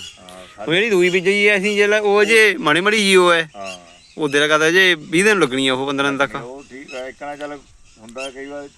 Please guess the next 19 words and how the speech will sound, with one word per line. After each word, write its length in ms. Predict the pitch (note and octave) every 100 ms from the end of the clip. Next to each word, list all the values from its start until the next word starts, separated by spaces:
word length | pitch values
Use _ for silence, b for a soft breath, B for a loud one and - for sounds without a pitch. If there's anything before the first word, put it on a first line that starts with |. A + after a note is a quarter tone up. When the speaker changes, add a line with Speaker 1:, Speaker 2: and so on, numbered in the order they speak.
| -
Speaker 2:
ਹਾਂ, 160 | A#2+
ਹਾਂ। 240 | A#2 A2+ A2
Speaker 1:
ਫਰਕ 220 | A#2+ A#2+
ਵਾਲੀ 180 | C#3 C#3
ਬੀਜਣੀ 300 | B2+ B2 C3
ਚਾਹੀਦੀ 320 | A2+ F#2+ F#2
ਹੈ, 80 | G#2
Speaker 2:
ਇਹ 60 |
ਤਾਂ 100 | A2
Speaker 1:
ਜ਼ਿਆਦਾ 200 | C#3 B2
Speaker 2:
ਹੈ। 80 | A2+
Speaker 1:
ਨਾ, 240 | G2+ E2+ D#2+ - - - -
ਥੋੜ੍ਹਾ 200 | - D#3+
ਜਿਹਾ 120 | B2+
ਫਰਕ 120 | A#2+ A#2
ਹੋਣਾ 240 | A2+ A2+
ਚਾਹੀਦਾ। 300 | G#2 F2+ D#2+ -
Speaker 2:
ਹੂੰ, 140 | A#2+ A2
ਹੂੰ। 440 | G#2 G#2 A2 A2